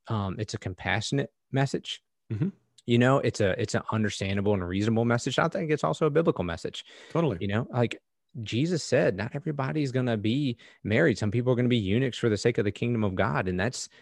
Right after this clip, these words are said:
Speaker 1: that's okay for whatever reason. If one of those reasons is because of same-sex attraction, that is what it is.
Speaker 2: Right.
Speaker 1: You
Speaker 2: Yeah.
Speaker 1: know?
Speaker 2: And, and I, I, th-, I think the important thing that I typically stress in this conversation is, man, I cannot remember an evangelistic conversation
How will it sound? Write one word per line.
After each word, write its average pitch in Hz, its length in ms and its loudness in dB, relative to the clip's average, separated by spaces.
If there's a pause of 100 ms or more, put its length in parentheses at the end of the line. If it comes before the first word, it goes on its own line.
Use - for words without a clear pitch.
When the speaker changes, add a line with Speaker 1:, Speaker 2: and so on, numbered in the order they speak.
(300)
Speaker 1:
that's 113 240 -2
okay 127 420 2
for 104 140 2
whatever 110 380 6
reason. 104 380 2
If 85 140 -6
one 104 160 2
of 120 60 2
those 110 180 4
reasons 107 360 2
is 101 100 0
because 98 280 -2
of 90 80 -2
same-sex 104 440 -2
attraction, 104 560 -2 (260)
that 95 200 0
is 95 200 0
what 95 140 2
it 90 100 0
is. 90 360 -4 (260)
Speaker 2:
Right. 90 200 0 (440)
Speaker 1:
You 98 120 2
Speaker 2:
Yeah. 139 180 6
Speaker 1:
know? 113 80 -4 (140)
Speaker 2:
And, 135 240 -2
and 139 120 4
I, 123 120 0
I, 147 140 4
th-, 151 200 -2
I 151 100 4
think 160 160 4
the 151 80 6
important 147 420 4
thing 135 320 4
that 120 140 0
I 117 240 2
typically 123 400 -2
stress 123 280 2
in 120 60 2
this 107 80 2
conversation 110 600 2
is, 107 280 4 (600)
man, 123 220 4
I 143 140 2
cannot 139 500 2
remember 123 520 4
an 104 120 2
evangelistic 110 720 2
conversation 101 720 2